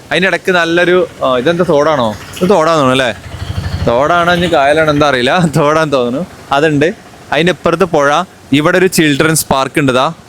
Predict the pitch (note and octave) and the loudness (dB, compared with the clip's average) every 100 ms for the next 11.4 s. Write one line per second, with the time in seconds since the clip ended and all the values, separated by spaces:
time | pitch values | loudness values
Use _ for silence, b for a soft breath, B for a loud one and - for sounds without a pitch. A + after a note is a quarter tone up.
0 | - - - - - C3+ D#3 F#3 E3 E3+ | -20 -20 -20 -20 -10 -4 0 0 0 -2
1 | E3+ F#3+ D#3+ D3+ C#3+ C#3 C3+ B2 B2+ - | 0 0 2 2 2 2 2 0 -2 -6
2 | - B2+ C3 B2+ C#3 F3 - E3+ G3 F#3 | -6 -2 -2 -2 -2 -2 0 0 2 2
3 | F3+ F#3 F3 D3+ D3+ G3+ A3 A#3 A3+ B | 0 0 0 -2 0 2 4 2 -2 B
4 | B - D#3 D3+ C#3+ C#3+ F#3+ F3+ C3+ D3+ | B -8 -2 0 2 2 4 4 2 2
5 | E3+ B2+ - D3 D3 D3+ B2+ C3+ B2 - | 0 0 0 0 0 0 0 -2 -2 -6
6 | - - C#3 C#3 C#3+ C#3+ F3+ D3 B2 A2+ | -16 -8 -4 0 0 2 2 2 0 -2
7 | - A#3 C4+ - - - - G3 B3 C4 | 0 0 0 -4 -14 -20 -6 -2 0 -2
8 | - - - A#3 C#4+ C4 - - - - | -4 -12 -2 0 2 -2 -6 -20 -20 -20
9 | - G#3 B3+ A#3 A3 F3+ - - - - | -4 0 2 2 0 -2 -10 -20 -20 -20
10 | - - - - - - F3 F#3+ F#3 F#3 | -20 -20 -20 -20 -10 -4 -2 0 2 2
11 | D#3+ D#3 C#3 F#3 | 2 0 0 -2